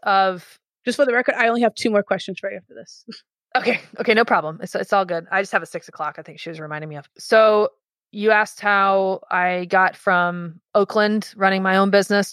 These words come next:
Speaker 1: to joining Infrasonic Mastering in Nashville. And it's actually a really organic process. My buddy Pete,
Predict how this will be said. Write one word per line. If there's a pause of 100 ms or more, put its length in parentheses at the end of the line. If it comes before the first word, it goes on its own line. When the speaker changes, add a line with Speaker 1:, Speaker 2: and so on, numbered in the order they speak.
Speaker 1:
to
joining
Infrasonic (460)
Mastering
in
Nashville. (420)
And
it's
actually
a
really
organic
process.
My
buddy
Pete,